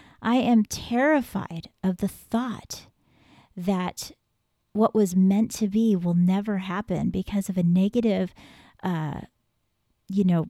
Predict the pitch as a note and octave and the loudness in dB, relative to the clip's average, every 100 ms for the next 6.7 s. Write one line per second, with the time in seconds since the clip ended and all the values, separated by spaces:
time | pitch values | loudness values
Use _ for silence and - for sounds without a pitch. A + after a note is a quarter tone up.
0 | - - E3 F#3+ G#3+ A#3 A3+ A3 G#3+ F#3 | -8 -8 4 8 10 8 8 6 4 0
1 | G3+ G#3+ G3 F3 - F#3 - F#3 - F3+ | 0 2 2 0 0 0 0 -4 -6 -10
2 | - - F#3+ F3 F3 E3+ F3 F3 - - | -8 -4 -2 0 -2 -2 -4 -4 -12 -18
3 | - - _ - F#3 F#3 F3 E3 E3+ - | -20 -20 _ -6 -2 0 0 -4 -10 -4
4 | F3+ F#3+ - E3 - - - _ - F3 | -4 -2 -4 -8 -12 -20 -20 _ -4 -2
5 | F3 - F#3+ A3+ A3 - - - F#3+ - | -4 -4 -4 -4 -6 -6 -10 -10 -10 -10
6 | - G3 F3+ D3+ - F#3+ | -8 -4 -4 -6 -12 -16